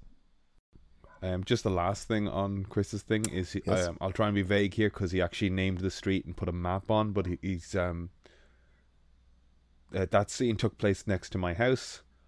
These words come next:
Speaker 2: No
Speaker 1: Ha, ha,
Speaker 2: way.
Speaker 1: ha, ha. Big silly face. Stephen was whipped by his mother just meters from my home. <laughs>
Speaker 2: No way. That's insane.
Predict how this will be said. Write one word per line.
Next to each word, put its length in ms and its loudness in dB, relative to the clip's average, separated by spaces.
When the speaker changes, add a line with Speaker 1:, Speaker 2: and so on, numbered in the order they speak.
Speaker 2:
No 240 8
Speaker 1:
Ha, 80 6
ha, 120 4
Speaker 2:
way. 100 10
Speaker 1:
ha, 100 6
ha. 320 2
Big 200 -4
silly 240 2
face. 480 2
Stephen 480 4
was 220 2
whipped 200 2
by 160 4
his 140 0
mother 260 2
just 220 -2
meters 300 -2
from 180 -6
my 140 -4
home. 280 -4
<laughs> 460 -8
Speaker 2:
No 300 10
way. 260 12
That's 240 6
insane. 420 8